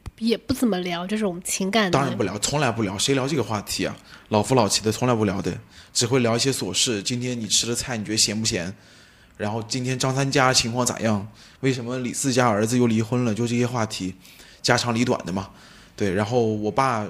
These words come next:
Speaker 2: 十月份来了。
Speaker 1: 怎么东北味就出来了？
Speaker 2: 嗯，我爸，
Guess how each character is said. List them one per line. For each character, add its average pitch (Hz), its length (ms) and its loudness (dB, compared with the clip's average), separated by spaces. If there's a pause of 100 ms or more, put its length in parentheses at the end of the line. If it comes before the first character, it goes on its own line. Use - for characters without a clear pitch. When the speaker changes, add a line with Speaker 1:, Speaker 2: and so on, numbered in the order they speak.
Speaker 2:
十 - 260 2
月 127 80 2
份 - 140 -6
来 226 80 6
了。 226 40 4
Speaker 1:
怎 302 120 6
么 320 40 6
东 330 80 4
北 254 140 10
味 233 160 8
就 277 140 8
出 285 220 8
来 269 200 10
了？ 262 80 8 (340)
Speaker 2:
嗯， 110 320 -2
我 113 80 -10
爸， 120 140 -6